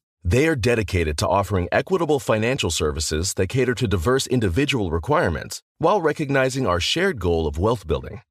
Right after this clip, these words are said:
For instance, they've pledged a staggering one billion dollars to programs,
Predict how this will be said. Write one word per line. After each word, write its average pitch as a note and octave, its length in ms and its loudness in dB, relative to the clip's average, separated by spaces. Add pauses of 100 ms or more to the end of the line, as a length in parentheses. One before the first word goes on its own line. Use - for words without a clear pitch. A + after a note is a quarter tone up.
(180)
For A#2+ 260 2
instance, D#2+ 480 -4 (140)
they've G#2+ 340 0
pledged C#3 340 0
a G#2+ 60 4
staggering F2+ 680 0
one C#3+ 260 2
billion A#2+ 420 2
dollars A#2 380 2
to E2+ 100 -4
programs, F2+ 680 -2